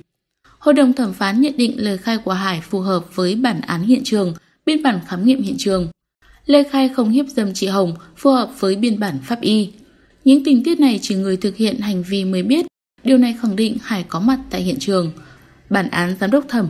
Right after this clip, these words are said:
quy kết. Cũng có lời khai ban đầu, Hải đòi quan hệ với chị Hồng nhưng không thành, nên đã nảy sinh ý định sát hại nạn nhân.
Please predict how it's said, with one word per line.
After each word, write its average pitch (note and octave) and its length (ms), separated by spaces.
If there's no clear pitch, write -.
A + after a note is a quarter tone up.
quy F3+ 120
kết. C#4 260
Cũng C#4+ 180
có F4 80
lời E4 180
khai A#3+ 220
ban A3+ 240
đầu, G3 300
Hải A3+ 200
đòi G#3+ 180
quan D4 260
hệ C4+ 160
với F#3+ 200
chị A#3 160
Hồng G3+ 280
nhưng G#3+ 140
không G3 220
thành, F#3 260
nên G#3+ 220
đã G#3 80
nảy A3+ 240
sinh G3+ 260
ý F#3 140
định B3+ 220
sát C#4+ 100
hại B3+ 200
nạn F#3+ 220
nhân. G3+ 240